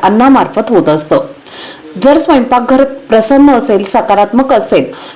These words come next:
तर ती ऊर्जा संपूर्ण घराला आणि घरातल्या संपूर्ण सदस्यांना मिळत राहते. स्वयंपाकघर हे नेहमी भरलेलं असावं. आपल्या घरामध्ये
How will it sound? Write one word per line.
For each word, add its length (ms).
तर 100
ती 260
ऊर्जा 440
संपूर्ण 540
घराला 400
आणि 140
घरातल्या 500
संपूर्ण 480
सदस्यांना 600
मिळत 340
राहते. 260
स्वयंपाकघर 720
हे 160
नेहमी 320
भरलेलं 460
असावं. 560
आपल्या 260
घरामध्ये 600